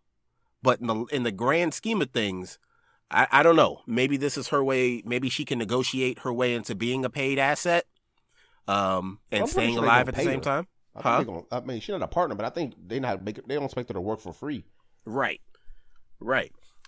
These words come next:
Speaker 1: Um, but yeah,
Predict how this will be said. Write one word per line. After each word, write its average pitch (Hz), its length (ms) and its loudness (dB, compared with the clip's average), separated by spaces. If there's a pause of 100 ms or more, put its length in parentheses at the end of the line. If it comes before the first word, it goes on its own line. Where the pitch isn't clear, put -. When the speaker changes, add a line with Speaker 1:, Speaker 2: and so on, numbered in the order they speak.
Speaker 1:
Um, 104 560 0 (1120)
but 113 300 -2
yeah, 117 320 2